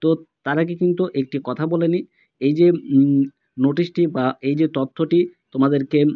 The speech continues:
উম, শোনালাম, এই তথ্যটি কিন্তু আমার ভিডিও ডেসক্রিপশন বক্সে কিন্তু দেওয়া থাকবে। আপনারা ওখান থেকে চাইলে কিন্তু এই একগুচ্ছ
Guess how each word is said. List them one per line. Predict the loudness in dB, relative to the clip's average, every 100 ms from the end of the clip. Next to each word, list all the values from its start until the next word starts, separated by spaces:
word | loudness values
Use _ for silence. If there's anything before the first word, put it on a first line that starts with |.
| 2
উম, | 4 4 4 2 -4 _ _ _ -8
শোনালাম, | 0 2 2 0 0
এই | 2 2
তথ্যটি | 0 -4 -4 -2
কিন্তু | 0 0 0
আমার | -2 -2 -2
ভিডিও | -4 0 0
ডেসক্রিপশন | 0 -4 -6 -4 -4
বক্সে | -4 -6 -2
কিন্তু | 0 0
দেওয়া | 0 -2
থাকবে। | -4 -2 -4
আপনারা | -4 -4 -4 -4 -6
ওখান | -6 -2 -2
থেকে | -2 -4 -6 _ _
চাইলে | -2 0 0
কিন্তু | 0 0 -2
এই | -2 -4 -4
একগুচ্ছ | -8 -4 -4